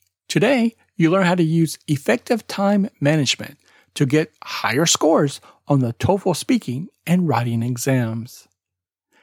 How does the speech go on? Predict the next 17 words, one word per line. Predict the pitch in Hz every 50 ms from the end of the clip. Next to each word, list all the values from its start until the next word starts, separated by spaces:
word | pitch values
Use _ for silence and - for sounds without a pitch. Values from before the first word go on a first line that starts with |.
| _ _ _ _
This | 214 269 - -
is | 294 240 240
the | 269 240 226 220 220 220 214 208
same | - - - 208 247 302
advice | 311 233 190 180 220 359 - - -
I | 180 170 160
give | 143 135 135 180 190 185 - _
my | 170 175 175 170 170 156 - -
own | - 143 185 302 403 381 -
students | - - - - 233 190 131 107 - - - - -
when | 117 117
I | 123 143
help | 139 - 170 170 147 -
them | - 175 202 208 170 135
to | - 127
reach | 117 123 120 123 - - -
their | 127 117 143 214 262 - 110 110